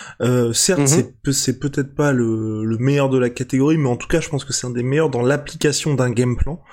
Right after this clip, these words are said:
Speaker 1: Il m'a, ce qu'il a réussi à faire face à Wonderboy, ça m'a vraiment impressionné. Il monte vraiment dans, bah, petit à petit. Là, c'est peut-être lui qui va même affronter Hamza Chimaev, et je trouve que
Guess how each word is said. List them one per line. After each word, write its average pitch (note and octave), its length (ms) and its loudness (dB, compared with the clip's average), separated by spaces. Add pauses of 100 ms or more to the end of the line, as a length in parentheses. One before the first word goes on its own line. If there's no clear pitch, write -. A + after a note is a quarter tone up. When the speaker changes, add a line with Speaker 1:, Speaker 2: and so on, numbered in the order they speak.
(300)
Speaker 1:
Il C3+ 120 -2
m'a, A#2 320 2
ce - 100 0
qu'il B2 160 -2
a A#2+ 80 2
réussi C#3+ 320 0
à D3+ 60 2
faire D3+ 200 0
face - 200 -6
à B2+ 40 0
Wonderboy, B2+ 540 0
ça - 160 -8
m'a G#2+ 140 -6
vraiment C#3 320 0
impressionné. C3+ 560 -2 (400)
Il C#3 160 2
monte G3 500 0
vraiment C#3+ 520 0
dans, A#2+ 680 0 (380)
bah, A2 140 -4
petit C#3+ 440 -2
à B2+ 60 2
petit. G#3 460 -4 (340)
Là, D3+ 160 2
c'est - 220 -2
peut-être D#3 340 0
lui G3 140 0
qui - 120 -8
va C3 120 0
même D3+ 200 2
affronter C#3 460 -2 (140)
Hamza C3 240 0
Chimaev, C#3+ 480 0
et D3+ 60 4
je - 80 -6
trouve - 240 -4
que C#3+ 180 0